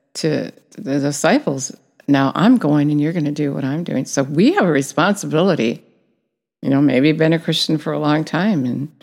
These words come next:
and you haven't been doing it. We have a responsibility to do his work. It wasn't a suggestion. And it wasn't just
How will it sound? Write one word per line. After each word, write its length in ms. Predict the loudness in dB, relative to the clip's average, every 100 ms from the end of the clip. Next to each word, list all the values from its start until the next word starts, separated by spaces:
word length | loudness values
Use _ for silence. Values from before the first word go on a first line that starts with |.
| -20 _ _ _ -2
and 200 | 2 2
you 80 |
haven't 300 | 2 2 2
been 180 | 2 2
doing 300 | 2 4 4
it. 160 | 4 0
We 400 | 0 2 4 4
have 440 | 4 2 2 0
a 120 | -2
responsibility 1160 | -2 -4 -4 -2 -2 -4 -4 -2 0 -2 -4 -8
to 120 | -8 -6
do 260 | -4 -4
his 260 | -4 -6 -6
work. 380 | -4 -2 -4 -6
It 100 | -6
wasn't 300 | -2 2 2
a 60 |
suggestion. 760 | 0 -6 -2 -2 -2 -4 -6 -8 _ _ _ -2
And 100 | 0
it 120 | 2
wasn't 320 | 2 2 2
just 320 | 0 -4 -6